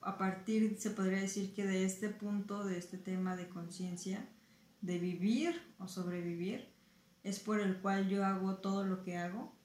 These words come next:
y por eso a lo mejor puede que en este tema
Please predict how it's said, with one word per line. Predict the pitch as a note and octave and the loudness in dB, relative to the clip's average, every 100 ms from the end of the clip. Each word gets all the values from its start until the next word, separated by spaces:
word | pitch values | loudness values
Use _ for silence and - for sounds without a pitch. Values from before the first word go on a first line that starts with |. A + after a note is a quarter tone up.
| _ _ _ - - - - | _ _ _ -20 -20 -16 -4
y | F#3+ F3+ F3+ F3+ F3 F3 F3 | -2 0 0 0 0 0 -2
por | F#3 F#3 | -2 0
eso | F#3 F#3 G#3 | 0 0 0
a | |
lo | G3+ F#3 | 2 2
mejor | F3 - F#3+ F#3+ - | 0 0 0 0 -2
puede | F#3+ F#3+ F#3+ F#3 | 0 2 2 2
que | F#3 F3 E3+ - | -2 -2 -4 -2
en | F#3 | 0
este | F#3 F3+ - G3 | 0 -2 -4 -4
tema | F#3+ G3 F#3+ G3 A3+ | 0 2 4 2 0